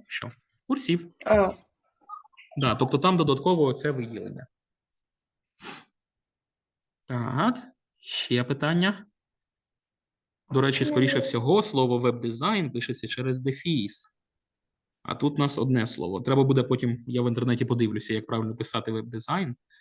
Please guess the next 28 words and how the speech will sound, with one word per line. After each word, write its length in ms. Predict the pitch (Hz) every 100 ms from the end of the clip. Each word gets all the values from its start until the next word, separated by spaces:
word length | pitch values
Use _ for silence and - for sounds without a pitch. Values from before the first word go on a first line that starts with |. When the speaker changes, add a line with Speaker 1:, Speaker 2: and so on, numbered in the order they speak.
| _ _ _ -
Speaker 1:
Якщо 260 | - -
я 40 | 131
не 80 | 120
помиляюсь, 500 | 110 113 175 180 -
пишеться 400 | 131 135 - 110
через 320 | 117 120 120
дефісик. 440 | 117 - - - -
Ну, 120 | 147
це 120 | 151 151
вже 140 | 147
таке. 300 | - - - _ _ _ _ _ _ _
Це 140 | -
вже 160 | 123 123
орфографія. 800 | 120 120 120 120 - - - 120 _ _ - - -
Так, 220 | 208 170
ну 100 | 139
що, 140 | 180 170
зайці, 380 | 120 101 - -
що 160 | - 156
скажете? 420 | - 113 110 120
Ще 180 | - 147
якісь 280 | 139 143 -
питання? 520 | 151 156 165 196 190 - _ _ _ _ _ _ _ _
Уточнення? 680 | 147 - 143 143 147 196 139
Speaker 3:
Ні. 60 | 131 - _ _ _ _ _ _
Speaker 1:
Все 160 | - 156
в 80 | -
порядку? 560 | 180 196 - 127 -